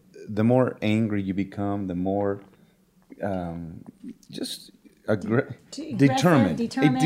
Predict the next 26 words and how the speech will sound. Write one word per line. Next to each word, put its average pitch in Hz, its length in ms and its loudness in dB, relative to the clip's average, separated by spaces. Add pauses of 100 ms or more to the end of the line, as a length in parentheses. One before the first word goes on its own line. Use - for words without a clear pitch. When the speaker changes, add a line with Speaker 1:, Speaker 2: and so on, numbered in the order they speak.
(100)
Speaker 1:
determined, 101 420 6
you 120 60 6
know, 117 120 6
Speaker 2:
Yes. 107 180 2
Speaker 1:
to, 117 140 4
to 135 220 2
impose 127 640 4
your 113 140 4
way. 110 280 0 (140)
Speaker 2:
Yeah. 240 200 2
Speaker 1:
It - 100 10
isn't 156 340 6
gonna 110 180 2
work. 113 480 0
Speaker 2:
No. 214 320 0
Speaker 1:
But 180 480 6 (100)
as 123 260 6
you're 120 120 2
saying, 156 400 0
Jim, 95 360 0
when 127 260 4
you 196 100 2
have 139 240 0
that 110 180 4
repentant 98 600 -2
attitude, 127 640 -4